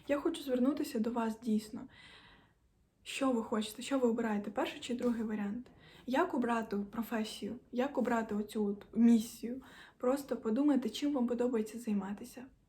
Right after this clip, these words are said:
Що вам приносить задоволення? Що дається вам легко? Від чого ви кайфуєте? Це можуть бути абсолютно різні речі.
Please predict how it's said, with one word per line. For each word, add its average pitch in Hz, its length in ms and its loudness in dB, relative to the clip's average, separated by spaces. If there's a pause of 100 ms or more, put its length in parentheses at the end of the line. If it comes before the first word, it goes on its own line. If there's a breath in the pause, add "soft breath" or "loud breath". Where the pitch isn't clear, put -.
(880)
Що - 160 -6
вам 294 180 4
приносить 233 380 0
задоволення? 208 500 -2
Що 349 140 -6
дається 302 400 -2
вам 226 220 0
легко? 220 600 -4
Від 294 200 -6
чого 277 260 -2
ви 226 100 0
кайфуєте? 214 540 -6
Це - 140 -6
можуть 294 320 -2
бути 254 260 -2
абсолютно 294 680 -6
різні 208 320 -2
речі. 233 320 -12